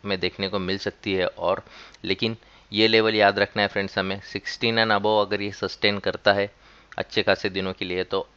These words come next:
definitely जो है रैली हमें और भी अच्छी देखने को मिल सकती है। तो यही सारे इंपॉर्टेंट अपडेट्स थे फ्रेंड्स, जो मैं आप लोगों के साथ शेयर करना चाह रहा था।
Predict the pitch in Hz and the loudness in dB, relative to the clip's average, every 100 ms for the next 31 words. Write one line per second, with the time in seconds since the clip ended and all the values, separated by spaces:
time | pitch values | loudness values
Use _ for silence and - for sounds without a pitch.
0 | - 92 - 98 92 95 92 98 98 90 | -6 -6 -2 -4 -4 -6 -6 -8 -2 2
1 | 87 95 92 95 - 87 87 90 82 - | 2 2 -2 -4 -2 -2 0 -2 -4 -4
2 | 90 78 82 78 104 80 - 76 - 76 | -8 -8 -8 -10 -8 -8 -10 -14 -12 -12
3 | 78 - - - - - 98 104 117 110 | -14 -20 -20 -20 -16 -6 -2 -2 2 4
4 | 113 110 107 107 104 101 95 98 - - | 4 2 0 -2 -2 -4 -2 -4 -4 -6
5 | - 95 92 95 92 90 - 92 92 90 | -4 -6 -4 -4 -2 -4 -4 -8 -2 -2
6 | - 95 87 92 90 87 85 85 98 | 0 -2 0 -2 -2 -2 -4 -4 -10